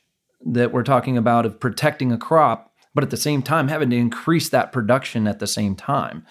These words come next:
So it sounds like this is a, a huge need,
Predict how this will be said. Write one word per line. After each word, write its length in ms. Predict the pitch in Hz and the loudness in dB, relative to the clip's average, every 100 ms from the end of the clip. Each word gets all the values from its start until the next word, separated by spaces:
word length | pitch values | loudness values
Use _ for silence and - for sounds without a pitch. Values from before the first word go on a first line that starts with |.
| - - - - | -20 -20 -20 -10
So 360 | - 127 123 | 0 4 4
it 140 | 120 117 | 4 2
sounds 300 | 175 196 143 | 2 2 2
like 200 | 135 139 | 0 0
this 140 | 139 | -2
is 120 | 135 | 0
a, 220 | 123 113 - - - - - _ _ - - - | 0 0 -4 -14 -18 -18 -20 _ _ -20 -14 -6
a 80 | |
huge 420 | 117 - 185 165 135 | -4 0 2 2 2
need, 460 | 139 123 104 117 | 4 4 0 -4